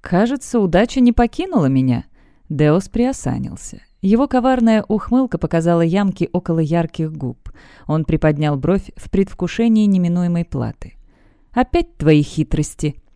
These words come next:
Демонесса закатила глаза. «Вы первый, кто за сегодня выбрал верный стакан».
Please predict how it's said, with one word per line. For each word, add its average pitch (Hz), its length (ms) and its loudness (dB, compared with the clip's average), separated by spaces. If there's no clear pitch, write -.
Демонесса 170 540 0
закатила 156 480 -2
глаза. 135 420 -2
«Вы 175 180 0
первый, 285 420 0
кто 151 280 0
за 143 100 -2
сегодня 175 460 0
выбрал 240 380 0
верный 240 400 2
стакан». - 580 -6